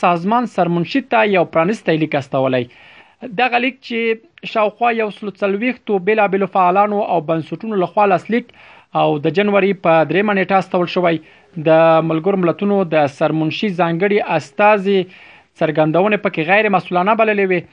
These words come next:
او هغه یې د نجونو په زده کړو د بندیزونو په عادي کولو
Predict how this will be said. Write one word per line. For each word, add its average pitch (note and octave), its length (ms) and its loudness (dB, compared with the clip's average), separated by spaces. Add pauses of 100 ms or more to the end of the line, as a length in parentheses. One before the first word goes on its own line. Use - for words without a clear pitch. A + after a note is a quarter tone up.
(400)
او E3 140 0
هغه G3 340 0
یې A#3+ 320 -2
د F#3 220 2
نجونو A3 260 -4
په F3+ 160 -2
زده G3+ 240 0
کړو G3+ 160 0 (140)
د F3 180 2
بندیزونو D#3+ 480 -2 (100)
په F3+ 80 4
عادي D#3 220 -2
کولو F3+ 240 0